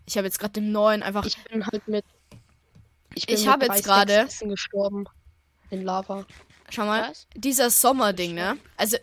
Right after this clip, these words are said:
Speaker 1: wir waren gerade im End,
Speaker 2: Ja.
Speaker 1: also ich war gerade im End und hab eine Schalker, äh, und hab Schalkers gefarmt bei einer alten End-City, oder? Hatte jetzt drei, jetzt hab ich dem schon
Speaker 2: Mhm.
Speaker 1: eine gegeben.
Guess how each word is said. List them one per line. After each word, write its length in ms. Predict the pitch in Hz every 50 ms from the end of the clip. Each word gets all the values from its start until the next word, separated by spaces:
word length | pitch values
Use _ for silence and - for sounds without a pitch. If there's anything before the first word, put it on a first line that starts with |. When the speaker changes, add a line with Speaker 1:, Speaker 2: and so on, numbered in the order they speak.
| - 165
Speaker 1:
wir 220 | 233 240 269 247 240
waren 200 | 247 269 311 302
gerade 240 | 269 247 247 254
im 80 | 262 233
End, 300 | - 208 214 202 202 202
Speaker 2:
Ja. 40 | 226
Speaker 1:
also 200 | 247 240 226 247
ich 180 | - 285 277 -
war 100 | 247 214
gerade 200 | 208 208 202 196
im 80 | 190 -
End 260 | - 190 208 262 262
und 140 | - 220 214
hab 140 | 220 202 -
eine 100 | 220 202
Schalker, 760 | - - 214 196 196 208 202 208 185 - - - - -
äh, 40 | -
und 240 | 220 220 214 196 190
hab 120 | 208 202
Schalkers 540 | - - - 214 190 196 196 208 175 170 -
gefarmt 480 | - 175 - - 175 165 175 202 208 -
bei 60 | 196
einer 180 | 180 175 175 -
alten 240 | 185 185 180 -
End-City, 640 | 180 - - 208 208 - - 185 170 - 190 196 190
oder? 240 | 175 180 180 185 - - - - - -
Hatte 200 | - 220 208 202
jetzt 200 | 190 175 - -
drei, 220 | - - 180 196 208
jetzt 160 | 180 - -
hab 100 | 214 214
ich 120 | 226 -
dem 180 | - 202 208 202
schon 140 | - 220 196
Speaker 2:
Mhm. 80 | -
Speaker 1:
eine 160 | 175 220 247
gegeben. 560 | 190 185 180 170 196 196 214 220 202 196 247